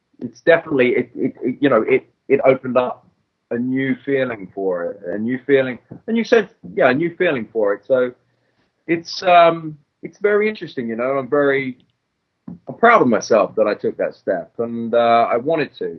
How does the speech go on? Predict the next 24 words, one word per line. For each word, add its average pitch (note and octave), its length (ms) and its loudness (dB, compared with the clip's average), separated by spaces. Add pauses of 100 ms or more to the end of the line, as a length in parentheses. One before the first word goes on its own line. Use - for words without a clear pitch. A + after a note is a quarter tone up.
you G2+ 80 -16
know, G#2+ 120 -6
I've A2+ 100 -6
been A#2+ 140 -10
thinking C3+ 340 -10
about A2+ 300 0
it - 60 -16
for - 40 -20
some G#2+ 160 -20
time, A2+ 380 -6
and, A2+ 260 -20
and G#2+ 240 -14 (100)
now A#2 300 -2
I A#2 80 0
want A2+ 280 -10
to, A2 280 -10 (680)
to B2 100 -10
continue A#2+ 580 -2
this A2+ 200 -2
education B2 840 0
and A2+ 240 -8
continue A#2 460 -4
this, A2+ 340 -2
uh, A2+ 360 2